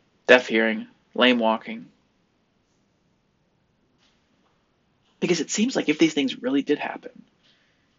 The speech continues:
and God is the same God, and God has the power to do it,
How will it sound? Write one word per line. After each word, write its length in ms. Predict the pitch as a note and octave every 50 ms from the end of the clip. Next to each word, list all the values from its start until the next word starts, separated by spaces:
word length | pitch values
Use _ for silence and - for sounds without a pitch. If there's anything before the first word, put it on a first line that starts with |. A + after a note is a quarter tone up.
| _ _ _ _ _ _
and 100 | - -
God 220 | - - - A3+ -
is 100 | B3 A#3+
the 80 | -
same 300 | - - G#3+ G#3+ B2 C#3
God, 480 | - - - - - - - - - - - _ _ _ _ _ _ _ _ _ _ _ _ _ -
and 100 | G#2+ G#2
God 140 | A2 A2 -
has 140 | A#2 A2+
the 60 | - C3+
power 640 | - - - A#2 G#2 A2 G#2+ A#2+ D#3 E3 E3+ F3 - _ _ _
to 100 | - -
do 200 | C3 - D3+ B2+
it, 200 | F#2+ A2+ B2+ -